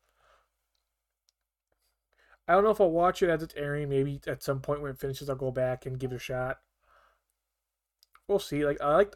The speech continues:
I like the art style. The character designs are good. The, the girls do look cute.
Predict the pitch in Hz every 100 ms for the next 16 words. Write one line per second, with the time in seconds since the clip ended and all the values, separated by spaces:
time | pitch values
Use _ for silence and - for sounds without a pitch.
0 | - 139 156 220 190 147 175 - 156 156
1 | 143 - 147 - 151 139 139 139 139 135
2 | 135 139 139 131 - 139 135 143 135 135
3 | 139 147 - 131 131